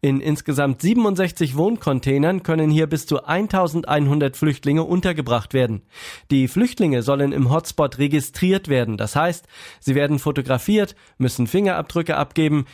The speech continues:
ihre Personalien werden aufgenommen und sie werden gefragt, warum sie geflüchtet sind.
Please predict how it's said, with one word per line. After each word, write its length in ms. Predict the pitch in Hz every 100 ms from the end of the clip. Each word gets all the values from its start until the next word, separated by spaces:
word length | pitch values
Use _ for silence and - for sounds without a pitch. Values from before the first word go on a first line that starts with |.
| _
ihre 220 | 156 135
Personalien 760 | 131 143 123 127 127 170 190 165
werden 240 | 156 151
aufgenommen 640 | - 147 - 151 143 143 135 - -
und 220 | 202 233
sie 140 | 196
werden 220 | 165 156
gefragt, 480 | 151 135 147 131 -
warum 340 | 160 147 143 131
sie 160 | 120
geflüchtet 580 | 127 156 170 160 - 165
sind. 300 | 131 104